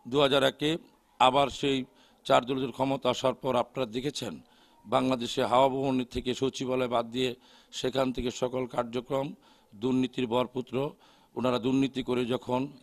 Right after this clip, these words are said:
দেশকে একটি ভিখারির তলাবিহীন রাষ্ট্রে পরিণত করে যাচ্ছিল,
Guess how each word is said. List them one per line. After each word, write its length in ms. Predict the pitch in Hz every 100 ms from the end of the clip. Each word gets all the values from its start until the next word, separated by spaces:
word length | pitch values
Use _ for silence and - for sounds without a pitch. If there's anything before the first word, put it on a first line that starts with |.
| 95 139
দেশকে 340 | 151 - 160 85 - _ _ _ _ -
একটি 200 | 117 151
ভিখারির 540 | 127 156 165 165 175 151 - _ _ _ _ _
তলাবিহীন 480 | 147 170 165 156 170
রাষ্ট্রে 320 | 151 156 - 151
পরিণত 200 | 151 160 143
করে 140 | 143
যাচ্ছিল, 280 | 139 -